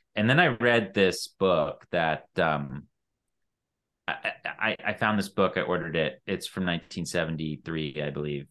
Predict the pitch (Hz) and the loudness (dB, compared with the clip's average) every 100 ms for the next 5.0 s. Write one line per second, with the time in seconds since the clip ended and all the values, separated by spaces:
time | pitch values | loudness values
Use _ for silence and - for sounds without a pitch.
0 | _ _ 92 82 - 76 - _ _ _ | _ _ -4 -2 -4 -10 -10 _ _ _
1 | _ _ _ _ 113 107 - 131 - - | _ _ _ _ -4 -2 -2 -4 -4 -6
2 | 104 101 85 80 73 64 65 - 98 90 | -2 0 0 0 -4 -6 -16 -10 -6 -6
3 | - 85 69 - 92 82 76 78 - - | -6 -10 -8 -4 -4 -4 -2 -4 -4 -2
4 | 78 73 69 82 76 - 80 65 - | -2 0 -2 -2 -2 -6 -6 -6 -8